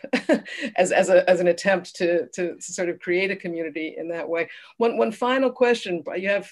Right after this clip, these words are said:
thirty seconds. Um, we, we've had an observation in the, in the chat that your own style and approach is quite lyrical, um, <clears throat> when you, when you write. Um, and how do you square that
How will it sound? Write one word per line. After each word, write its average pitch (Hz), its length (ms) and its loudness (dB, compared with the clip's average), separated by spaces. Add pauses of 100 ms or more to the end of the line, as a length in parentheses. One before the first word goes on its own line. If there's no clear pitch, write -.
thirty 214 180 -2
seconds. 185 540 -6
Um, 185 340 2 (540)
we, 208 180 -4
we've 208 240 -4
had 214 200 2
an 220 80 0
observation 208 680 -4
in 180 160 0
the, 170 200 -2
in 180 120 -2
the 175 100 -2
chat 185 460 -2
that 175 200 -6
your 190 360 -4
own 196 240 -4
style 180 720 -4
and 160 80 -6
approach 190 440 -8
is 160 100 -14
quite 170 280 -6
lyrical, 175 600 -6 (560)
um, 170 360 -4
<clears throat> - 40 2
when 180 500 6
you, 165 160 -2
when 165 220 -2
you 156 140 -4
write. 151 340 -2 (240)
Um, 165 340 -4 (120)
and 170 300 -2 (280)
how 226 240 0
do 254 80 0
you 240 120 -4
square 220 600 -6
that 160 400 -6